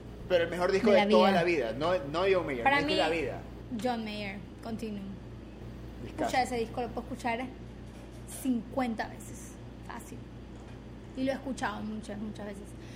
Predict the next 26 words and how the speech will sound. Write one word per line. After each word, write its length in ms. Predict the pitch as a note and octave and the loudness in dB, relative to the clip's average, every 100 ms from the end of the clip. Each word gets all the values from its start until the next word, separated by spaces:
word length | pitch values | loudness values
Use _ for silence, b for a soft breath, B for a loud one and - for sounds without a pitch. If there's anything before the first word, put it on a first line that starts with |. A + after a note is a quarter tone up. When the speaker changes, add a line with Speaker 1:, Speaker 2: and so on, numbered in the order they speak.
| B C#4 | B 0
Speaker 2:
También 320 | C#4 D4 E4 | 2 4 4
los 120 | F4+ | 2
discos 280 | E4 - B3+ | 0 0 0
Cantora 380 | B3+ A3+ C4+ C#4 | 0 2 4 4
uno, 180 | D4+ D4 | 2 2
Cantora 380 | B3+ C4 C4 | 2 4 6
dos 80 | C#4 | 6
de, 260 | C#4+ C4+ C4 | 4 2 0
de, 540 | A#3 A#3+ A3+ A3 G#3+ - B3+ | 0 2 2 0 -2 -4 -4
de 440 | A3 A3 G#3+ G#3 - - A#3 | -2 0 0 -2 -6 -8 -2
Mercedes 440 | A#3 A3 B3 B3 | -2 0 -2 0
Sosa. 400 | D#4 D4+ D#4 D#4+ - - - - - - - - - - - - - - - - - - - - - - - - - - | 0 0 0 -4 -6 -10 -12 -12 -14 -12 -12 -12 -12 -12 -12 -12 -12 -12 -12 -12 -14 -12 -14 -14 -14 -14 -14 -14 -14 -2
Hay 180 | C#4+ D4+ | 0 2
un 140 | C#4+ | 2
disco, 800 | C4+ C4 - - C4 C4 C4 C4 - - - - - - - - - - - - - - - - - - - - - - - - - - - | 2 0 -6 -2 2 4 4 0 -6 -12 -14 -14 -14 -14 -14 -12 -12 -14 -14 -14 -12 -12 -14 -14 -14 -12 -12 -12 -14 -14 -14 -14 -14 -14 -6
hay 160 | B3 C#4+ | 0 2
unos 240 | C#4+ C#4 | 2 2
discos, 480 | C#4+ C4 - C#4+ C4 - | 0 -2 -2 -2 -2 -4
hay 120 | C#4 | -2
un 100 | D4+ | -2
disco 200 | D4+ - | -2 0
de, 100 | C#4+ - C4+ | 0 -2 -6
de, 760 | A#3 B3 A#3 A3 A3 - B3 - - A3 | -2 -2 -2 -4 -4 -4 -6 -6 -10 -8
de, 200 | A3 - | -8 -8
no 180 | A3 | -8
sé, 260 | A#3 A#3 A3 | -8 -8 -10